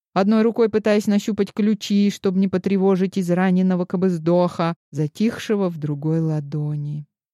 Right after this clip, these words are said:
«Какого черта вы наговорили моей тете?» Голос Захара прозвучал в темной тишине подъезда, как выстрел. «Твою мать! Какого черта он здесь делает?»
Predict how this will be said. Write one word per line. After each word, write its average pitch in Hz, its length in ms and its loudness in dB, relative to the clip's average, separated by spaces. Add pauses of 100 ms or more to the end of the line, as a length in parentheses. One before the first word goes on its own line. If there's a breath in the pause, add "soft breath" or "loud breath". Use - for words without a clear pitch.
(140)
«Какого 196 840 2
черта 208 800 0
вы 165 280 2
наговорили 165 800 2
моей 165 420 4
тете?» 165 680 0 (280)
Голос 151 420 -2
Захара 165 760 0
прозвучал 156 720 -4
в - 120 -12
темной 156 400 0
тишине 156 520 -4
подъезда, 165 720 -2 (160)
как - 240 -8
выстрел. 170 680 0 (380)
«Твою 226 480 2
мать! 302 520 0 (180)
Какого 170 440 0
черта 196 560 -2
он 165 100 2
здесь 160 320 0
делает?» 156 680 -2